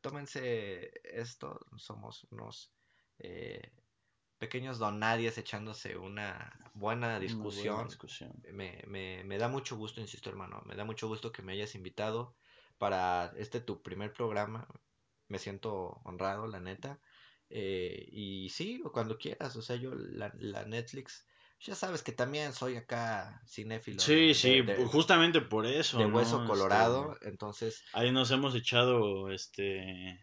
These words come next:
Speaker 2: antes, ¿no? Que era pláticas de tres horas sobre una película,
Speaker 1: Sí, o
Speaker 2: ¿no?
Speaker 1: sea, sí,
Speaker 2: Era
Speaker 1: sí, sí.
Speaker 2: impresionante,
Speaker 1: Nos,
Speaker 2: me encanta.
Speaker 1: no, nos metíamos en, en la espesura, yo creo que hasta hoy, entonces,
Speaker 2: Sí.
Speaker 1: pues,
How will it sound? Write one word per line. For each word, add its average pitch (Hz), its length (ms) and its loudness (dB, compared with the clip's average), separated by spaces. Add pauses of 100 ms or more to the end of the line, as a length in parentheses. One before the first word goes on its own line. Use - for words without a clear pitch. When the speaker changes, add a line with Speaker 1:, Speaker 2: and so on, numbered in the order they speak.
Speaker 2:
antes, 113 560 6
¿no? 123 380 -8
Que - 320 -6 (600)
era 98 480 0 (220)
pláticas 117 720 6
de 98 320 0 (240)
tres 131 340 8
horas 127 480 6
sobre 113 300 6
una 123 240 4
película, 101 720 0
Speaker 1:
Sí, 95 160 -4
o 98 60 -4
Speaker 2:
¿no? 101 140 -4
Speaker 1:
sea, 117 80 -2
sí, 104 60 -2
Speaker 2:
Era 110 140 -2
Speaker 1:
sí, 113 40 0
sí. 104 160 0
Speaker 2:
impresionante, 92 720 -4
Speaker 1:
Nos, 98 100 -2
Speaker 2:
me 113 80 4
encanta. 113 580 2
Speaker 1:
no, 101 240 -12
nos 101 240 -12
metíamos 104 520 -6
en, 92 220 -14
en 90 160 -14
la 95 60 -8
espesura, 120 500 -8
yo 110 120 -6
creo - 120 -18
que 95 120 -14
hasta 90 260 -8
hoy, 123 280 0 (100)
entonces, 98 520 -12
Speaker 2:
Sí. 98 140 -8 (340)
Speaker 1:
pues, - 140 -20